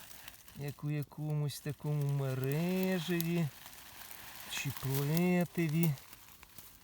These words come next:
травному, так, да, бач, так, як ідеш і не побачиш. А ось тут стежка, і бачимо,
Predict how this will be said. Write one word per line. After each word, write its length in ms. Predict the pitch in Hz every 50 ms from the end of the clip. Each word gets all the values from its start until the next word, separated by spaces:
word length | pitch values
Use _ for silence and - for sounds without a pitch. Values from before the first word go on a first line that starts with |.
| - - - - -
травному, 1080 | - - 139 143 147 143 139 147 151 151 147 151 147 143 143 139 135 135 135 131 123 120 120 -
так, 320 | - 151 147 156 165 170 170 160 151 143
да, 220 | 131 139 147 151 151
бач, 340 | 135 127 143 156 151 - -
так, 300 | - 160 165 175 - -
як 200 | 156 151 - - - - - - - - -
ідеш 520 | - 151 135 127 151 165 175 180 - - - - - - - - - - - - - - - -
і 120 | 190 180 190
не 180 | 180 170 175
побачиш. 1040 | - - 170 170 151 143 143 147 143 143 143 143 143 143 135 - - 143 - - - - - - - - - - - - -
А 160 | - 147 143 143
ось 220 | 147 151 - -
тут 280 | - - 190 202 208 -
стежка, 1160 | - - - - - 226 233 262 247 240 233 226 226 226 196 - - - 214 214 202 175 165 - - - - - - - - - - 175
і 40 |
бачимо, 880 | 170 175 170 156 175 196 208 208 208 196 - - 190 180 180 185 190 160